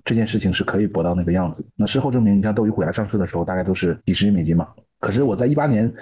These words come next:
呃，离开的时候，我也写过，我说在一八年这场仗打完的时候，就跟我们打游戏一样，我们打完了第一篇之后，开始进入第二篇的时候，我们推开那个第二篇的大门，发现所有的怪物长，长高了五倍，血厚了十倍，就是，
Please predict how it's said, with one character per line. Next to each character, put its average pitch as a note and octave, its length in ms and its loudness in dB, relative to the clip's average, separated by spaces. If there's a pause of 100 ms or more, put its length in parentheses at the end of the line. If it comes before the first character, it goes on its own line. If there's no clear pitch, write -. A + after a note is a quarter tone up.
(320)
呃， G#2 140 0
离 G2+ 100 4
开 D#3 160 2
的 D3 60 2
时 G#2+ 80 0
候， G2+ 40 2
我 G#2 120 2
也 A#2+ 80 2
写 D2+ 180 -2
过， F2 140 2
我 F2+ 80 0
说 C3+ 360 2
在 D3 120 2
一 C#3+ 60 4
八 D#3+ 100 2
年 A#2+ 180 2
这 B2+ 80 2
场 A#2 80 0
仗 A#2+ 160 2
打 G2+ 140 -4
完 E2 120 2
的 G#2+ 80 4
时 G#2 120 0
候， F#2 280 -2 (560)
就 - 80 -2
跟 B2+ 160 2
我 A#2 40 2
们 A2 100 4
打 E2+ 140 -4
游 F2+ 80 2
戏 A2 200 2
一 F2 40 2
样， - 240 -4
我 F2 60 2
们 G#2 120 4
打 F2 140 -2
完 F#2 100 2
了 A#2 80 2
第 A#2+ 180 2
一 A#2 60 4
篇 A2+ 220 0
之 A2+ 40 2
后， G#2+ 320 0 (280)
开 B2 80 -2
始 G#2 80 -2
进 A2+ 120 0
入 A2+ 80 2
第 B2+ 120 2
二 A#2+ 100 2
篇 G#2 160 -2
的 F#2 80 0
时 F2+ 80 -2
候， F2+ 60 2
我 F2+ 80 2
们 F2 100 4
推 A#2+ 180 -2
开 B2 120 0
那 B2 80 2
个 G#2+ 80 2
第 A#2 100 2
二 A2+ 60 2
篇 G#2+ 120 0
的 A2 80 2
大 G#2+ 200 -2
门， D#2+ 200 -2
发 A#2 140 -4
现 A#2 180 0
所 A2 180 0
有 B2 60 2
的 G2+ 60 0
怪 A#2 160 0
物 G2 100 0
长， E2+ 280 -6
长 F#2+ 120 -2
高 G#2 160 0
了 A#2 60 0
五 F#2 140 0
倍， G2+ 240 0
血 - 200 0
厚 B2 180 -2
了 G2 60 0
十 - 220 -6
倍， A2+ 180 0 (840)
就 A2+ 80 -2
是， G2+ 220 -2